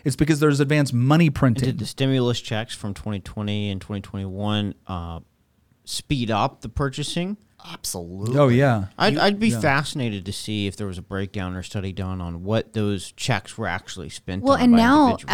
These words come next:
Speaker 4: as a result of, of inflation and fuel prices, the administration has said that they're mulling, you know, giving out checks now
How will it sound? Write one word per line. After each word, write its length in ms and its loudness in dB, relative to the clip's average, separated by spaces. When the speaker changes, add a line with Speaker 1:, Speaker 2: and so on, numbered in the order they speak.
Speaker 4:
as 60 -4
a 120 2
result 500 2
of, 460 0
of 380 -2
inflation 960 2
and 600 0
fuel 260 2
prices, 680 -2
the 100 6
administration 840 4
has 360 0
said 300 -2
that 100 2
they're 180 0
mulling, 720 2
you 120 -2
know, 280 2
giving 320 4
out 240 0
checks 420 -2
now 500 2